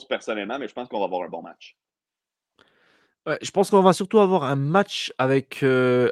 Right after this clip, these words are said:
Speaker 2: avec des points quand même, parce que quand tu vois au niveau défensif, c'est faible des deux côtés, quoi. C'est en points pris, en général, t'as les, euh, la moyenne, les Seahawks prennent vingt-quatre virgule cinq points, les, euh, les Eagles en prennent vingt-quatre virgule sept.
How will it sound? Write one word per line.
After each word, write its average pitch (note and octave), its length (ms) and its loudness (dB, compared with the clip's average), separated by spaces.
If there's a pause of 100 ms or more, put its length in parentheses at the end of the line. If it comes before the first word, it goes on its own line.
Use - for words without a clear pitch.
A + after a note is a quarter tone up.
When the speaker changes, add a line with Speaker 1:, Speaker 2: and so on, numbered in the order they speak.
Speaker 2:
avec D3 360 0
des C#3 160 0
points D3+ 420 -4
quand C#3+ 120 -4
même, E3 200 -2
parce - 180 -10
que - 80 -10
quand B2 160 -4
tu - 140 -8
vois D3 160 2
au D#3 40 0
niveau C#3 360 -2
défensif, D3 1080 -2
c'est - 440 -14
faible D#3 380 -2
des A#2+ 140 -2
deux C3 200 0
côtés, D3+ 340 -2
quoi. G#2 280 0 (180)
C'est C3 240 4
en A#2+ 160 8
points D3+ 300 2
pris, F#3+ 320 0
en C#3 100 2
général, C#3 360 0
t'as C3+ 100 2
les, A#2+ 200 2 (500)
euh, B2 240 10
la C3+ 100 10
moyenne, D#3 340 4
les C3 140 0
Seahawks D3+ 380 0
prennent B2+ 220 -2
vingt-quatre D3 380 2
virgule C3+ 320 2
cinq C#3 240 -2
points, F#3+ 220 0
les, B2+ 280 2
euh, A#2+ 120 4
les A2+ 140 -2
Eagles C#3 360 2
en A#2 80 -6
prennent G#2 280 -10
vingt-quatre C3+ 340 -4
virgule G#2 380 -6
sept. - 480 -6